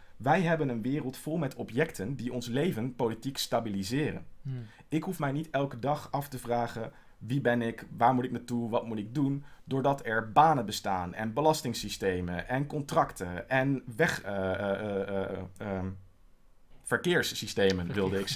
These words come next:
Speaker 1: zeggen, en communicatiemiddelen. En dat is meer de politieke kant van object, eh, georiënteerde filosofie, is het idee dat wij in ons denken over politiek subjectiviteit altijd geweldig hebben onderschat, omdat een heleboel van wat we doen en laten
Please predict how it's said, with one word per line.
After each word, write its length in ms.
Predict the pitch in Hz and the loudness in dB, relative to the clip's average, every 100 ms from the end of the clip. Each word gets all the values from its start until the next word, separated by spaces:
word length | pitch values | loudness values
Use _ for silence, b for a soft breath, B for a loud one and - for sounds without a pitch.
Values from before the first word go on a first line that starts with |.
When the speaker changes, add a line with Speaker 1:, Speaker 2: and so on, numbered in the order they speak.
| 92 | -2
Speaker 1:
zeggen, 140 | 95 87 B B | -4 -8 B B
en 140 | - 120 | -6 -2
communicatiemiddelen. 1120 | 143 135 135 147 160 175 - 92 90 90 - B B B | 2 2 2 2 2 0 -4 -4 -4 -6 -10 B B B
En 120 | 113 | -4
dat 180 | 113 156 | 0 2
is 320 | 147 139 - - | 2 0 -4 -6
meer 220 | 120 120 | -2 0
de 80 | 117 | 0
politieke 540 | - 117 107 101 - | 2 2 0 -6 -8
kant 300 | - 107 104 | -4 -4 -4
van 160 | - 101 | -8 -10
object, 480 | 98 107 110 - - | -8 -8 -10 -12 -10
eh, 420 | 101 98 92 92 92 | -2 0 0 -2 -4
georiënteerde 600 | 110 107 104 95 104 92 | -6 -6 -6 -6 -6 -6
filosofie, 640 | - 98 98 - 185 165 | -8 -6 -6 -6 -4 -4
is 180 | 131 127 | -4 -6
het 100 | 139 | -6
idee 420 | 127 131 139 135 | -8 -4 -2 0
dat 300 | 135 113 - B B B | -2 -4 -6 B B B
wij 200 | 123 131 | 4 4
in 220 | 135 143 | 4 0
ons 180 | 127 123 | -2 -4
denken 320 | 147 196 - | -2 -2 -2
over 240 | 127 120 113 | -4 -4 -4
politiek 500 | 113 104 107 180 - | -4 -4 -4 -8 -6
subjectiviteit 880 | - 175 156 143 117 117 - 160 - | -6 -4 -4 -6 -10 -4 -2 -2 0
altijd 380 | 123 120 110 - | 0 0 -2 -4
geweldig 440 | 113 160 175 143 | 0 0 0 -2
hebben 200 | 131 113 | -4 -4
onderschat, 640 | 110 98 - 101 165 - - b b b | -4 -2 -2 -2 -4 -6 -14 b b b
omdat 480 | 151 170 151 143 - - | -2 2 2 2 -2 -8
een 100 | 117 | -4
heleboel 420 | 147 220 143 143 | 0 2 2 0
van 140 | 143 | 0
wat 160 | 123 123 | -2 -2
we 80 | 113 | -2
doen 160 | 120 | -2
en 100 | 104 | 0
laten 460 | 113 143 139 117 | 2 2 0 -6